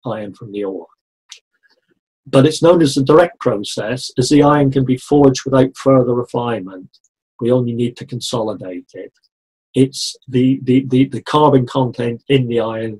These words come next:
actually varies. You get a carbon gradient from what we would today consider to be a steel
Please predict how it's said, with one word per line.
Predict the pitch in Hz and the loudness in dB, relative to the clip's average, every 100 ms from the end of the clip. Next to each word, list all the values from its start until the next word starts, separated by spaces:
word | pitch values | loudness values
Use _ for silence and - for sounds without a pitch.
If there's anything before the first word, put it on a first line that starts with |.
| 131 | -8
actually | 131 - - 104 95 _ _ | -10 -10 -10 -10 -12 _ _
varies. | 131 135 135 131 | 2 4 4 2
You | - | -4
get | 107 | -12
a | 98 | -12
carbon | - 117 107 98 | -8 -6 -6 -6
gradient | 123 123 110 113 113 117 _ _ _ _ | -2 0 0 -2 -4 -6 _ _ _ _
from | - 117 110 131 - | -8 -6 -4 -8 0
what | 131 123 | 0 0
we | 110 | -6
would | 110 - | -8 -10
today | 104 120 120 95 | -8 -2 -2 -2
consider | 107 98 139 - | -10 -8 -8 -6
to | 98 | -10
be | 110 | -10
a | 98 | -10
steel | - - 123 117 113 107 | -6 0 2 2 0 -6